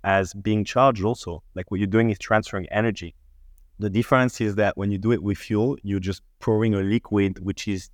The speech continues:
effectively your energy, your electricity, and that goes super quick, super fast, and it's very energy dense, right? With electricity, you need time to charge it, and it reduces a little bit the functional use,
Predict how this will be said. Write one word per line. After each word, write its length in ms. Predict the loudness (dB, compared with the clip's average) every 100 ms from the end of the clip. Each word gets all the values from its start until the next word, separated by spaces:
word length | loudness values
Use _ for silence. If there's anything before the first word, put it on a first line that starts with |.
| -20 -20 _
effectively 520 | -6 -6 -6 -2 0
your 180 | 0 0
energy, 320 | 0 0 -2
your 80 | -2
electricity, 540 | -4 -6 -4 -2 -2
and 80 | -2
that 120 | 0
goes 160 | -2 -4
super 360 | -6 -2 -2
quick, 260 | -2 -4 -4
super 280 | -6 -2 -2
fast, 320 | 0 -2 0
and 60 | -6
it's 140 | -4
very 260 | 2 2 2 -4
energy 400 | -4 -2 -4 -12 -4
dense, 320 | -4 -4 -16
right? 100 | _ _ _ _ _ _ _ -20 -14
With 160 | -2 2
electricity, 920 | 2 2 -2 0 -4 -2 0 0 0 -4
you 180 | -2 0
need 200 | 0 0
time 240 | 2 2 0
to 60 | -10
charge 380 | -2 2 2 2
it, 220 | 0 0
and 140 | -8 -10 _
it 100 | -20 -20 _ _
reduces 420 | -8 -4 -4 -2 0
a 60 |
little 280 | 2 2 2
bit 220 | 0 -4
the 100 | -8
functional 480 | -6 -6 -6 -2 0
use, 380 | 0 -2 -4